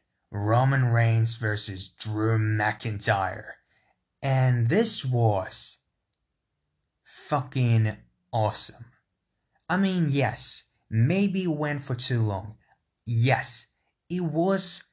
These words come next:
relatively slow at the early stages of the match, but once it picked up, it was great. With Drew McIntyre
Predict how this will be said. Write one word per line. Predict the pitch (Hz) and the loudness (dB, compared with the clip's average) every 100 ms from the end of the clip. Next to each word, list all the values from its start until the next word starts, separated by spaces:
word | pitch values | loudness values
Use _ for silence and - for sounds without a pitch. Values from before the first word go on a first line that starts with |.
| _ _ _ _ - | _ _ _ _ -4
relatively | 110 185 240 226 - 214 180 185 | 2 4 2 0 -2 -4 -2 -6
slow | 170 - 127 127 127 104 98 95 _ _ _ | -6 -4 0 2 2 2 0 -6 _ _ _
at | 135 131 | -4 -2
the | 127 123 131 | -4 -4 0
early | 127 127 123 | 2 2 0
stages | 117 123 113 113 107 | -2 0 0 2 0
of | 101 | -2
the | 98 | -2
match, | 107 107 - - - _ - _ | 0 0 -2 -16 -20 _ -20 _
but | 123 113 | 2 4
once | 120 180 196 | 4 2 0
it | 180 175 | -6 -4
picked | 170 170 - | -4 -4 0
up, | 151 185 - - _ _ _ _ _ _ _ _ _ _ _ _ _ | 0 0 -6 -20 _ _ _ _ _ _ _ _ _ _ _ _ _
it | 165 | 4
was | 143 123 117 | 4 2 0
great. | 113 104 - _ _ _ _ _ _ _ _ - | -2 -4 -8 _ _ _ _ _ _ _ _ -2
With | 117 113 - - _ _ _ _ _ | 0 0 -4 -20 _ _ _ _ _
Drew | - 131 196 | -6 2 4
McIntyre | 214 202 175 160 156 131 120 110 | 6 4 0 -4 -2 0 2 0